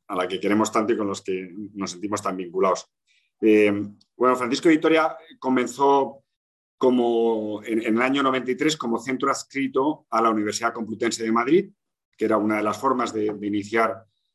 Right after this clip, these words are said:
la, las universidades privadas en España, y a partir del dos mil dos ya pasó a ser universidad independiente.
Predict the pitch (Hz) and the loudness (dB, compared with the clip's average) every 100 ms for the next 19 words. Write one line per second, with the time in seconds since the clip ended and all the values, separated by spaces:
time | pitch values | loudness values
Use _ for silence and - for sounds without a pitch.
0 | _ - 104 104 101 98 98 92 101 104 | _ -2 2 4 2 0 -4 -6 -6 -4
1 | 104 107 101 107 110 113 113 113 - 143 | -4 -4 -4 0 0 0 -4 -8 -4 0
2 | 143 160 - _ 120 123 120 117 127 127 | 2 0 -2 _ -2 0 0 0 0 2
3 | 123 123 120 120 139 127 - - _ _ | -2 -4 -4 2 2 2 -4 -16 _ _
4 | _ _ - 110 120 120 117 123 113 117 | _ _ -6 2 2 2 -2 -4 -2 2
5 | 117 117 107 101 95 104 107 107 113 139 | 2 0 0 0 0 -2 -2 -2 0 0
6 | 143 170 185 | 0 -2 -8